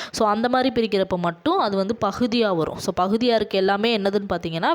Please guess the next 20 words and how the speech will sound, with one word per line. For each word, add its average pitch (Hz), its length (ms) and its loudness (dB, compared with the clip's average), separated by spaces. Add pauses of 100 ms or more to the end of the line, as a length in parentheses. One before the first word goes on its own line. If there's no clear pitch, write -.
வேர் 190 220 4
சொல் 165 260 0
தான். 160 120 -4 (400)
So, 233 40 2 (120)
எக்ஸாம்பிளுக்கு 226 480 0
இங்க 196 200 2
கொடுத்துருக்காங்க 196 540 0
பாருங்க. 165 260 0 (340)
நடப்பான்னு 220 640 0
சொல்லி 202 160 2 (100)
ஒரு 180 160 2
சென்டென்ஸ் 180 460 -4
இருக்கு. 170 240 0 (500)
So, 233 200 6
இதை 220 200 2
வந்து 214 240 0
நம்ம 202 220 2
வந்து 208 160 2 (120)
நார்மலா 269 580 2
வந்து 220 160 -2